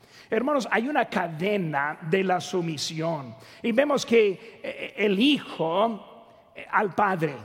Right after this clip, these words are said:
la esposa al marido,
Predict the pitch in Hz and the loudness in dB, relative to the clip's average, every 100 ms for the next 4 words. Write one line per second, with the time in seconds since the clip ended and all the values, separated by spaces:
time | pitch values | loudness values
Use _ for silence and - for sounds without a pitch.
0 | - - - _ _ _ _ _ - - | -18 -20 -20 _ _ _ _ _ -20 -10
1 | 240 233 226 - - 254 277 - 185 165 | -2 0 0 -4 0 2 2 0 0 2
2 | 208 - - 180 190 185 185 202 180 156 | 2 0 -4 0 0 2 0 0 -2 -4
3 | 127 | -6